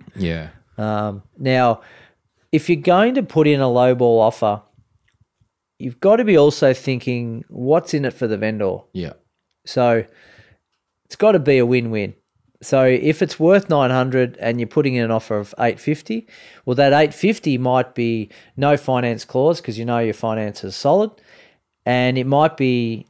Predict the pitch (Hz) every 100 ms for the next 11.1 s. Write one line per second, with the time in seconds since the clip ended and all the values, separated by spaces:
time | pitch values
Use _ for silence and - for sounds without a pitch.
0 | _ - - 160 165 139 123 117 117 110
1 | 110 _ _ - 147 135 120 107 117 110
2 | 117 113 107 - 117 104 95 - _ _
3 | _ - 123 190 165 120 120 120 113 131
4 | 123 117 120 120 143 156 131 117 107 127
5 | 131 120 104 110 110 110 113 107 95 -
6 | 165 214 _ - - 113 113 110 101 135
7 | 127 117 101 110 110 104 104 98 - -
8 | 123 143 - 123 107 104 - 98 101 98
9 | 92 - 95 87 92 95 104 104 - 87
10 | 92 90 87 - - 90 80 55 90 127
11 | -